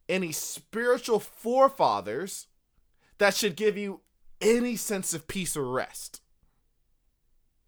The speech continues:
Here's the quote, "Bear fruits in keeping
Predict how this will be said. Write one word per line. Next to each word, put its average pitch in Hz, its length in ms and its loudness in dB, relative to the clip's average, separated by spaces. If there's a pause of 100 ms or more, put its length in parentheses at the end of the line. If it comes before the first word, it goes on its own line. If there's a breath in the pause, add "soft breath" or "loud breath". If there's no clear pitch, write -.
(300 loud breath)
Here's 269 240 2
the - 80 -4
quote, - 380 0 (880)
"Bear 254 400 6
fruits - 1080 0 (720)
in 190 260 2
keeping 208 920 -4